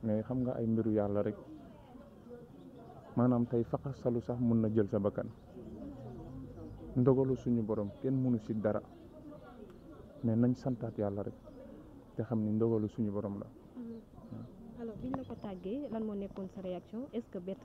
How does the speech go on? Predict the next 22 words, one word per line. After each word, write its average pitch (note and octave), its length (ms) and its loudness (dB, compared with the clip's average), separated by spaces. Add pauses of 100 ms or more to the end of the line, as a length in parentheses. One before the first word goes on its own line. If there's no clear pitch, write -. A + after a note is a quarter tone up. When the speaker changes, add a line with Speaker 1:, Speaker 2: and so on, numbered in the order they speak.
Speaker 2:
na F#3 80 -6
la G#3+ 80 -6
quand G#3+ 160 -10
même? A3+ 180 -6
Parce F#3 160 -12
que - 160 -10
comme G3 160 -6
li G3 100 -4
ñuy F#3 160 -6
wax F#3 180 -8
que F#3 80 -6
ni F3+ 120 -4
dëj G3+ 140 -6 (140)
par, F#3 100 -8 (100)
parfois F#3 340 -8
dafay F#3+ 300 -8
bette, F3+ 260 -8
ndax G#3+ 160 -8
yow G#3 140 -2
bettoon F3+ 380 -8
na E3 100 -12
la? - 80 -14